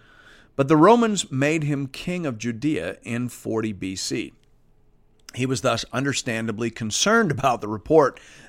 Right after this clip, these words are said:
that an heir to the rightful king of Israel had been born in the city of David. Herod never sat easy upon the Jewish throne, and his sense of vulnerability made him increasingly violent and cruel, as this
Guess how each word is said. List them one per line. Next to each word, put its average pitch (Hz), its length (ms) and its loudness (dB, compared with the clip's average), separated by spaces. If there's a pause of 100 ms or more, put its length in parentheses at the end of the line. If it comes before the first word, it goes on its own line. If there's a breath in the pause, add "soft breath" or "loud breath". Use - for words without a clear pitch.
that 135 160 4
an 135 160 -2
heir 151 400 6
to 139 160 -2
the 131 100 4
rightful 147 560 4
king 127 260 0
of 113 120 -4
Israel 120 340 0
had 127 140 2
been 127 160 -2
born 117 200 0
in 127 60 -6
the 127 60 -4
city 117 260 -4
of 113 80 -4
David. 175 460 2 (500)
Herod 180 380 2
never 185 280 4
sat 175 360 4
easy 135 380 -2
upon 113 300 -4
the 110 80 -4
Jewish 107 360 -2
throne, 107 420 -6 (520 soft breath)
and 95 240 -8
his 107 160 -2
sense 135 280 2
of 113 100 -2
vulnerability 123 880 2 (160)
made 95 260 -8
him 98 220 -8
increasingly 110 800 -4
violent 113 720 2 (500 soft breath)
and 101 280 -8
cruel, 143 580 0 (120)
as 82 300 -10
this - 300 -8